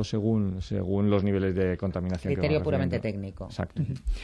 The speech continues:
Speaker 3: Eh, señor consejero, uno de los asuntos, eh, capitales cuando se habla de sanidad en la Comunidad de Madrid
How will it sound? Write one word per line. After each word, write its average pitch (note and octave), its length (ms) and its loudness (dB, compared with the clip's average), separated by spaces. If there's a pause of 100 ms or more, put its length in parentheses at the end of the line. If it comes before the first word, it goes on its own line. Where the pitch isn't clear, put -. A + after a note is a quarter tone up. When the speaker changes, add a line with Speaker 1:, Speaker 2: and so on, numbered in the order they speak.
(220)
Speaker 3:
Eh, - 720 2
señor E3+ 340 4
consejero, C#3+ 440 4
uno F#3+ 160 6
de F3+ 80 8
los E3+ 200 6
asuntos, D#3+ 460 2
eh, C#3+ 140 2
capitales C#3+ 560 2
cuando C#3 200 0
se E3+ 100 2
habla D3+ 140 4
de C#3+ 100 6
sanidad C3+ 440 2
en C#3 80 2
la C3 100 2
Comunidad C3+ 320 2
de B2 60 2
Madrid D3 360 4